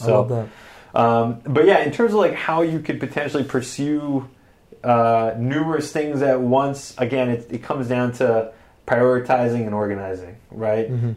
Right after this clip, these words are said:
Speaker 2: You gotta prioritize what puts food on the table, number one.
Speaker 1: Yes.
Speaker 2: Um, but then when you've got, when you've got the time and the ability and the desire to do something more, um, it, the likelihood is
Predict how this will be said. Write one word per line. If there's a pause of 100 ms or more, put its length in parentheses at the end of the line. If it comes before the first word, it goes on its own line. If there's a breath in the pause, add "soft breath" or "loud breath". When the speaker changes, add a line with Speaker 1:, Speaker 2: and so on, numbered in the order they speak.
Speaker 2:
You
gotta
prioritize
what
puts
food
on
the
table,
number
one.
Speaker 1:
Yes. (100)
Speaker 2:
Um,
but
then
when
you've
got,
when
you've
got (240)
the
time
and
the
ability
and
the
desire
to
do
something
more, (680 loud breath)
um, (1080)
it,
the
likelihood
is